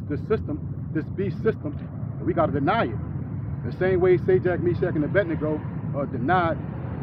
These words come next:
bowing to that, that physical statue back in Babylon, we have to deny, you know, this mark that's,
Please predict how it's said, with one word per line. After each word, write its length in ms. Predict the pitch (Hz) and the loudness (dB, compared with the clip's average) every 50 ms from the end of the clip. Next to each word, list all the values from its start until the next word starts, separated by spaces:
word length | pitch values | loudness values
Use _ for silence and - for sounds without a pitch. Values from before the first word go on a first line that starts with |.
| - - - - | -4 -2 2 4
bowing 340 | 160 180 185 175 165 147 | 6 6 6 6 4 2
to 140 | - 185 165 | 0 0 0
that, 200 | 165 165 151 - 151 | 0 0 0 -2 -2
that 180 | 170 160 - | -4 0 4
physical 340 | 190 185 170 165 151 165 160 | 4 4 4 4 0 0 -2
statue 380 | 147 - 190 180 156 - 160 143 | 0 0 0 0 0 0 -2 -2
back 240 | - - 214 - | 0 0 0 0
in 80 | 151 123 | 0 0
Babylon, 720 | - 175 214 214 147 135 139 139 139 139 - - - - - - | 2 4 4 4 2 0 -2 0 -2 -2 -4 -4 -4 -4 -2 0
we 100 | 190 180 | 0 0
have 180 | 185 170 127 | 0 0 0
to 60 | - | -2
deny, 460 | - 147 143 135 156 175 175 165 156 147 | -2 0 0 2 4 4 4 4 4 2
you 440 | 135 - - - - - - 135 | 0 -2 -6 -8 -8 -6 -2 -2
know, 140 | 143 143 139 | 0 0 0
this 140 | 135 147 139 - | -2 -2 -4 0
mark 240 | - 175 170 - - | 2 2 2 2 0
that's, 140 | 139 127 | -2 -4